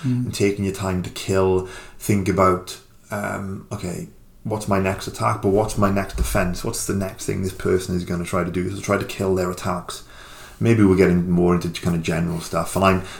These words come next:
Speaker 2: I'm
Speaker 1: Mm.
Speaker 2: trying to almost v-, think about my last couple of fights and, and frame it into words, 'cause I don't think I've done it as much in the past. Um, it's a good question, though.
Speaker 1: Yeah. I, I mean, I've noticed a lot with your, your pressure game and your movements, like,
Speaker 2: Mm.
Speaker 1: considerably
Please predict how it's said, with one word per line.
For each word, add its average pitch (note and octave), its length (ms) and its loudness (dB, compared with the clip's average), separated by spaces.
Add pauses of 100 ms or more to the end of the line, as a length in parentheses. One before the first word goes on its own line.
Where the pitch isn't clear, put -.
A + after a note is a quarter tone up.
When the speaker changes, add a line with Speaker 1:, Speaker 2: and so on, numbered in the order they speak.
Speaker 2:
I'm G#2+ 120 4
Speaker 1:
Mm. A#2 60 0
Speaker 2:
trying A#2 220 8
to G#2+ 100 6
almost G#2 340 4
v-, F2 220 -4
think F#2+ 380 0
about F2+ 180 -2
my F#2 80 2
last F2+ 360 2
couple - 220 -6
of E2+ 80 -8
fights E2+ 400 -4
and, E2+ 120 -4
and F2 140 -8
frame F2+ 360 2
it - 60 -6
into F2+ 200 -6
words, E2+ 360 -4
'cause - 140 -6
I - 20 -8
don't F#2 120 -6
think F2+ 140 -4
I've E2 120 -8
done F2+ 160 -2
it F2+ 60 -4
as F#2 120 -8
much E2+ 240 -6
in F2 80 -6
the E2+ 60 -8
past. F2 520 -6 (560)
Um, E2+ 300 -2
it's F2+ 80 -10
a - 40 -14
good A2+ 140 -4
question, - 480 -4
though. G2 160 -10 (320)
Speaker 1:
Yeah. B2+ 300 2 (460)
I, D#3+ 240 6
I - 20 4
mean, D#3+ 100 6
I've E3+ 180 8
noticed C#3+ 260 4
a A2 40 -2
lot B2 260 -4
with A#2+ 180 -4
your, A2+ 320 -2
your A#2+ 160 0
pressure B2+ 360 -2
game B2 340 0
and A#2+ 60 0
your A2+ 120 0
movements, A#2+ 600 0
like, A2 180 -4
Speaker 2:
Mm. A2 280 4 (500)
Speaker 1:
considerably C3+ 800 6